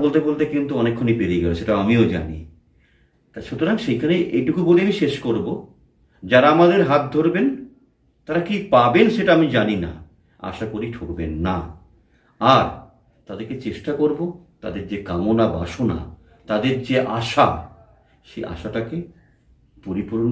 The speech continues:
করার জন্য আমরা আমাদের আশাকে তাদের সঙ্গে একসঙ্গে মিলিয়ে দেব। এটুকুই আমার কামনা, এটুকুই আমার ইচ্ছে, এটুকুই আমার বাসনা। তাই সবাই মিলে আসুন, আমরা একসঙ্গে কিছু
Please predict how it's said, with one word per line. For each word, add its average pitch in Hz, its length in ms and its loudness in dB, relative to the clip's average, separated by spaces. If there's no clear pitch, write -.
করার 143 240 -4
জন্য 95 220 -4
আমরা 90 340 -2
আমাদের 90 260 -6
আশাকে 104 340 -8
তাদের 85 280 -8
সঙ্গে 104 220 -8
একসঙ্গে 95 360 -8
মিলিয়ে 80 420 -6
দেব। - 140 -14
এটুকুই 110 360 -4
আমার 82 200 -4
কামনা, 95 400 -4
এটুকুই 104 380 -8
আমার 78 180 -10
ইচ্ছে, - 320 -16
এটুকুই 87 360 -10
আমার - 180 -12
বাসনা। - 400 -18
তাই 92 180 -10
সবাই 87 180 -4
মিলে 104 160 -2
আসুন, 139 220 -10
আমরা 85 220 -8
একসঙ্গে 80 380 -10
কিছু 85 160 -14